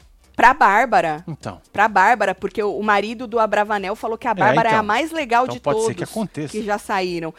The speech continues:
Speaker 1: Pelo menos é a que tá falando na lata as coisas, né? Volto a dizer, a entrevista flopadíssima. Quem, quem salvou isso aí foi a Bárbara, jogando a real.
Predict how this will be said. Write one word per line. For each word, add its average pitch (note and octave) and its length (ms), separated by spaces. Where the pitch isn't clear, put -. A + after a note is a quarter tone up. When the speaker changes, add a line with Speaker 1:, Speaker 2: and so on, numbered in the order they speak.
Speaker 1:
Pelo G#4 200
menos G#4 440
é D#4+ 160
a G4 60
que F4+ 160
tá D#4+ 200
falando D#4+ 400
na D#4 160
lata A3 320
as - 140
coisas, A3+ 380
né? G#3 120
Volto G3+ 340
a D4 40
dizer, A3 260
a A3+ 80
entrevista G#3 480
flopadíssima. G#3+ 1000
Quem, A#3 360
quem A3+ 240
salvou G#3 480
isso - 180
aí F#3+ 160
foi G#3 200
a E4+ 80
Bárbara, A3 440
jogando F#3 380
a G#3+ 60
real. A#3+ 520